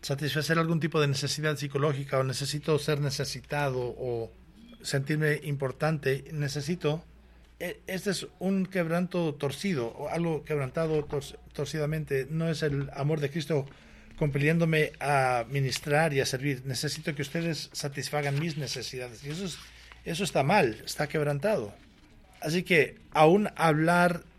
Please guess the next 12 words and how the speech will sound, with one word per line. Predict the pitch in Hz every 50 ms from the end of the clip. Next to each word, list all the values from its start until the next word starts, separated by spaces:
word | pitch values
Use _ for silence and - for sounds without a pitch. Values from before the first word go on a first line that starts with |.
| - - -
de | 151 139 156 156 143 135 131 - - -
salir | - - - 165 151 143 185 196 180 156 156 -
es | - 160 160 151 139 - - - -
una | 165 160 160 151
cosa | 139 160 151 - 151
útil | 143 160 175 165 - 143 139 139 139
en | 139 147 143 135 127 123 131 - - - -
quedarnos. | - 143 147 175 185 156 127 101 92 - - - - - - - - - - - - - - - - -
Nos | 151 143 - - -
ayuda | 143 143 143 143 156 160 156 143 139
a | - - 139 135 135
re-, | 127 131 135